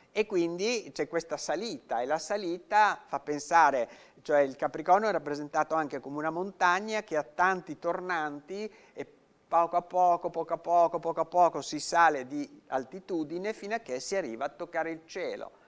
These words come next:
Questa è la prima, prima idea. Pensiamo che Dante, per esempio,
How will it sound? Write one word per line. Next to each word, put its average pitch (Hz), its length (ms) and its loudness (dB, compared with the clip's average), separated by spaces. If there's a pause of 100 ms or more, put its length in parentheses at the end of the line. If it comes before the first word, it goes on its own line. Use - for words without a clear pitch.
(100)
Questa 202 300 -2
è - 20 2
la 156 140 4
prima, 147 640 -2
prima 147 220 -8
idea. 127 400 -2 (300)
Pensiamo 160 440 0
che 147 180 -8
Dante, 170 720 2
per 127 160 -4
esempio, 165 800 0